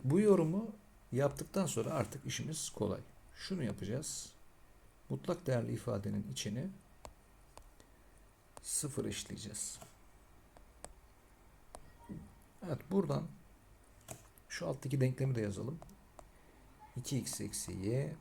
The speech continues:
eksi bir eşit sıfırmış. Peki bunu düzenleyelim. Bu burada kalsın. X artı iki y eşittir sekiz. Karşıya atalım.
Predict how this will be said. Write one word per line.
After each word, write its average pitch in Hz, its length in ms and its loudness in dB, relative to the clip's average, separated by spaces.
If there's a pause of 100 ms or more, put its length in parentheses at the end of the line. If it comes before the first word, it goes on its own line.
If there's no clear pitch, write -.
(880)
eksi 101 360 -2
bir - 420 -6 (580)
eşit 127 420 0 (260)
sıfırmış. - 680 -2 (800)
Peki 196 160 4
bunu 214 140 8
düzenleyelim. 196 640 8 (1400)
Bu 143 160 -4
burada 131 160 0
kalsın. 131 540 -2 (2250)
X 170 300 2
artı 131 280 4
iki 135 280 -2
y 131 340 4 (840)
eşittir - 460 -2
sekiz. - 580 0
Karşıya 117 420 2
atalım. 139 320 -4